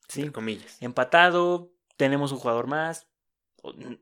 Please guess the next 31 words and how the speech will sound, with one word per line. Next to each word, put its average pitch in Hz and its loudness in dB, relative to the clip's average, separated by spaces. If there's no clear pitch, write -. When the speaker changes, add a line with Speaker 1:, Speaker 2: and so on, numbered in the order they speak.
Speaker 1:
falta 156 2
un 127 -2
gol. 156 2
Speaker 2:
¿Qué - -10
puede - 4
pasar, - -10
no? 127 -10
Speaker 1:
Estamos 165 0
en 117 -8
casa. 160 0
Speaker 2:
Ujú. 113 -20
Speaker 1:
¿Qué 247 0
puede 220 2
salir 127 -6
mal? 123 -4
<laughs> - -10
Dorados 208 4
se 180 2
aferró 135 0
Speaker 2:
Ok. 123 -4
Speaker 1:
todo 208 4
el 143 -2
segundo 143 -2
tiempo. 143 -6
Speaker 2:
Va 110 2
atrás. - -4
Speaker 1:
Pero 156 4
al 156 6
ochenta 151 -2
y 160 -4
uno, 151 -2